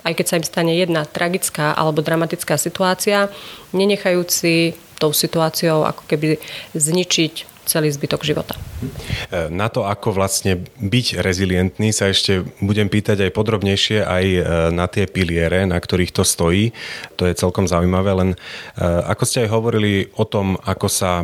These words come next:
Speaker 2: povedzme, tí podnikatelia alebo ľudia boli, e, schopní horšie alebo lepšie vyrovnávať s následkami korony a tak ďalej, tak, e, prichádza tu taká otázka teda, že či to je automatické, že tí ľudia majú v sebe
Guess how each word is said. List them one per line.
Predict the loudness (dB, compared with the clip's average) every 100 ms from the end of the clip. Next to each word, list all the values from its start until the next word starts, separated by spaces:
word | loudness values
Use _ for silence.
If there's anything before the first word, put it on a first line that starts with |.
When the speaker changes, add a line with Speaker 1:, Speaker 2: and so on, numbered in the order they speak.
| -2
Speaker 2:
povedzme, | 0 0 0 0
tí | 0
podnikatelia | 0 0 0 0 0 0 2 2 2
alebo | 2 2 2
ľudia | 0 0 0
boli, | 2 2 2 0
e, | -2 -10 -18 -4 0 2
schopní | 0 -2 0 2 2
horšie | 2 0 0 0 2
alebo | 2 2
lepšie | 0 0 0
vyrovnávať | 0 0 2 0 2 0 0
s |
následkami | -2 0 -2 -2 0 -2
korony | 0 0 0 0 0
a | 0
tak | -2
ďalej, | -2 0 0 0 -2 -4 -14 -16 -16 -6
tak, | -4 -2
e, | 0 0 -2 -10 -8 -2
prichádza | 0 2 0
tu | 0 0
taká | 0 0
otázka | -2 -2 -2
teda, | -2 0 0
že | 0 -4 -8 -4
či | -2
to | 0
je | 0
automatické, | 0 0 0 2 0 0 0 2
že | 0
tí | 0 2 2 2
ľudia | 0 0 0 0 0 0
majú | -2 -2
v | 0
sebe | 0 0 0